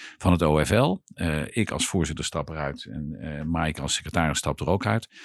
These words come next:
Op dat ogenblik is er ook van, van de ge-, aanwezigen is er iemand gezegd, "Nou, ik wil dat verder wel trekken." Daar was iedereen heel tevreden over om dat op die manier te gaan doen. Nou, dus dat hebben we ook, eh, opgeschreven in de brief van de staatssecretaris. Eh, dit is wat er ligt en, eh, dit is de club die ermee verder gaat.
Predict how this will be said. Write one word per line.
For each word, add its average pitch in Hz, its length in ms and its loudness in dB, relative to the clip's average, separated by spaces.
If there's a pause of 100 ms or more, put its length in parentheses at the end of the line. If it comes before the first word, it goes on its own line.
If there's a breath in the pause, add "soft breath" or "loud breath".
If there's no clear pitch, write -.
(420 loud breath)
Op 80 200 0
dat 127 180 8
ogenblik 85 440 4
is 85 160 0
er 80 80 0
ook 76 260 -2
van, 78 340 0
van 76 180 0
de 67 60 -2
ge-, - 240 -4
aanwezigen 80 520 4
is 71 80 0
er 85 80 0
iemand 85 180 6
gezegd, - 240 0
"Nou, 76 220 4
ik 73 140 -4
wil 78 160 4
dat 73 160 0
verder 71 220 2
wel 69 100 -2
trekken." 107 500 2
Daar - 140 0
was 87 120 2
iedereen 90 260 4
heel 110 100 8
tevreden 95 420 2
over 110 220 2
om 104 100 6
dat 101 140 6
op 95 120 0
die 98 120 4
manier 95 200 8
te - 80 -2
gaan 85 160 0
doen. 95 180 6 (680 loud breath)
Nou, 73 200 6
dus 76 220 0
dat 80 180 -2
hebben 76 240 0
we 71 60 4
ook, - 140 -4
eh, 73 520 -2
opgeschreven 82 600 4
in 71 60 0
de 71 60 4
brief 80 220 4
van 73 80 2
de 71 80 4
staatssecretaris. 101 840 2
Eh, 73 240 -2
dit 82 200 0
is 80 100 -2
wat 73 160 -2
er 76 80 0
ligt 92 320 4
en, 73 380 0
eh, 73 160 -2
dit 80 220 0
is 78 100 -4
de - 60 -8
club 80 220 0
die 78 120 -2
ermee 67 220 0
verder - 280 0
gaat. - 300 -4